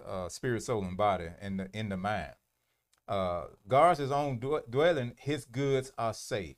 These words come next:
But when someone stronger attacks him and overcomes him, he takes from him his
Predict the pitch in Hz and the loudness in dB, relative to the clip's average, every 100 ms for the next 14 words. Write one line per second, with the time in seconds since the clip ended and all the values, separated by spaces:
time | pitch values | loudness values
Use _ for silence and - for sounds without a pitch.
0 | _ _ _ _ _ - 110 104 101 95 | _ _ _ _ _ -4 -2 -2 -4 -4
1 | - 156 165 156 147 - - 214 196 226 | 0 0 2 -2 -2 -10 -4 0 2 2
2 | 151 107 107 - 110 - - 208 190 - | 2 2 0 -2 -6 -6 -6 -4 -4 -6
3 | 110 92 95 - _ _ _ 120 117 127 | -6 -6 -8 -14 _ _ _ -10 -4 -2
4 | 113 107 - 202 196 123 110 95 95 - | -2 -4 -4 -2 -2 -2 -2 -2 -4 -8
5 | _ _ _ - 147 127 - 185 175 - | _ _ _ -12 -10 -8 0 0 0 -8
6 | 135 120 131 127 127 127 139 - | -4 -2 -2 -2 -6 -6 -6 -6